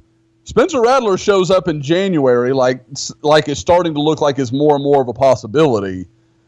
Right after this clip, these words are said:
then he's gonna be right there to compete for that job.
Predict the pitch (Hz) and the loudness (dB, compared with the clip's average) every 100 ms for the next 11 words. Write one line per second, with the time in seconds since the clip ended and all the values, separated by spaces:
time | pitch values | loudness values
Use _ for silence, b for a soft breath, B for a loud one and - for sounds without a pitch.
0 | _ _ 160 156 202 339 220 208 180 170 | _ _ -2 0 0 0 2 2 2 2
1 | 151 151 202 208 226 196 180 165 151 202 | 2 2 2 2 0 2 -2 -4 -2 -2
2 | 190 165 151 135 131 185 330 - 113 135 | -2 0 2 2 0 0 2 2 0 -4